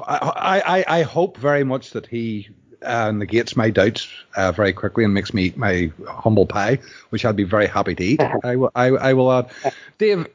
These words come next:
Speaker 1: I, I'm gonna ask you both about Jota, because I, I think he's a really good player we've got. I really think, uh, he show, he's,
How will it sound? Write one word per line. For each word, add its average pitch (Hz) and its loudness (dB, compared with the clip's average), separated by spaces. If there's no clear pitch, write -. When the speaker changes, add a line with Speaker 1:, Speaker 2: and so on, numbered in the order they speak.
Speaker 1:
I, - -4
I'm 151 2
gonna 156 4
ask 98 0
you 107 -4
both 90 -6
about 117 0
Jota, 101 0
because 113 2
I, - 0
I 147 2
think 117 -6
he's 104 -4
a 101 2
really 98 0
good 90 -4
player 95 -4
we've 110 -2
got. - 0
I 117 2
really 139 0
think, 120 0
uh, 104 0
he 135 4
show, - 2
he's, - 0